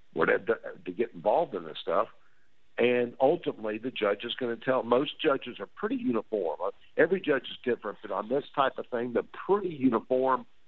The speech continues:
And they usually, 'cause I used to do this, back when I was a young lawyer, I saw this all the time. And what they'll basically say is the same thing. They'll say, "Sir, uh, I'm gonna sentence you to thirty days in jail.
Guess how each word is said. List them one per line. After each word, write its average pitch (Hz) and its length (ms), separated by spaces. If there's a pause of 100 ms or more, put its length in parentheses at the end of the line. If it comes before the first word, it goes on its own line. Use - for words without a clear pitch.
(180)
And 107 140
they 104 120 (220)
usually, 135 480
'cause 127 200
I 131 120
used 185 160
to 113 80
do 131 200
this, 98 200 (100)
back - 220
when 120 100
I - 0
was 101 80
a 101 60
young 113 220
lawyer, 123 300
I 117 160
saw 101 200
this 87 100 (180)
all 113 200
the 92 100
time. 78 400 (500)
And 107 200
what 117 180
they'll 110 120
basically 131 600
say 113 140
is 98 100
the - 240
same 110 180
thing. 98 200
They'll 92 120
say, 87 200 (120)
"Sir, 107 300 (1400)
uh, 98 280
I'm 120 160
gonna 156 200
sentence 127 340
you 123 120
to - 160
thirty 120 340
days 113 320
in 117 140
jail. 95 320